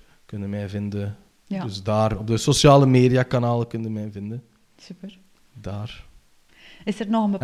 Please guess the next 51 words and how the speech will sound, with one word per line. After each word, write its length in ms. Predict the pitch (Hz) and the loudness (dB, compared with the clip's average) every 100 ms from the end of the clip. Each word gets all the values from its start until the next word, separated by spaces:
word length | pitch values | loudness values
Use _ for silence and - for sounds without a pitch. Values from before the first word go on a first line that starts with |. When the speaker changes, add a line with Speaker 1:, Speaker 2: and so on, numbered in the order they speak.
| 127 | 4
Speaker 2:
bepaalde 140 | 139 226 | 6 6
Speaker 1:
podcast 400 | 180 175 160 - | 6 4 4 4
van 240 | 147 139 | 2 4
Nigel 320 | 120 127 120 | 2 0 2
Williams 260 | 113 117 113 | 2 2 0
en 100 | 117 | -2
mij 140 | 110 | -2
noemt 220 | 107 107 - | -2 -2 -4
Van 300 | 117 104 101 - | -4 -4 -4 -6
A 160 | 117 123 | -6 -6
tot 220 | 120 110 | -8 -4
B. 60 | 104 90 - _ _ _ | -4 -4 -6 _ _ _
Speaker 2:
Van 220 | 185 170 | -10 -8
A 140 | 220 | -8
tot 260 | 226 190 175 | -6 -8 -8
B? 40 | 214 196 139 - | -8 -8 -10 -14
Speaker 1:
Ja, 140 | - - | -14 -8
van 160 | 101 | -6
Antwerpen 420 | - 120 117 - - | -2 0 0 2 0
tot 180 | 113 90 | -2 -6
Brussel. 320 | 92 - - | -8 -10 -6
Speaker 2:
<laughs> 260 | 226 - 539 | -4 -2 0
Ah, 140 | 339 - | 2 2
mooi. 400 | 214 294 277 - 269 - 320 | 2 2 2 0 -6 -4 0
Speaker 1:
Ja. 200 | 147 302 - 233 339 339 - - - - - - | 0 0 -4 -8 -8 -18 -20 -20 -20 -20 -20 -8
Speaker 2:
Ja, 180 | 214 - | -8 -2
en 100 | 196 | -2
die, 260 | 233 240 | 0 -2
die 100 | 208 | -4
staat 260 | 226 247 202 | -6 -6 -8
ook 120 | 202 | -6
al 200 | 220 190 | -6 -8
live? 380 | 165 160 - 110 | -8 -12 -16 -10
Speaker 1:
Die, 280 | 147 123 175 | -6 -4 -4
die 100 | 139 | -4
staat 220 | - 143 | 0 2
online, 440 | 143 120 110 107 | 4 4 4 2
dat 100 | 104 | -2
kun 120 | - 107 | -4 -6
je 60 | |
op 80 | 98 | -6
Spotify. 600 | - - - - 113 113 98 | -4 -2 -4 -6 -2 -2 -2
Speaker 2:
Ja. 80 | - | -2
Speaker 1:
Er 80 | 117 | -2
moet 140 | 123 | 0
wel 160 | 123 120 | 2 2
wat 120 | 120 | 2
goed 140 | 117 117 | 2 0
zoeken 240 | 120 113 | 0 0
op 100 | 110 | 0
Spotify, 760 | - - 135 135 - 127 127 | 0 0 0 -2 -2 -2 -2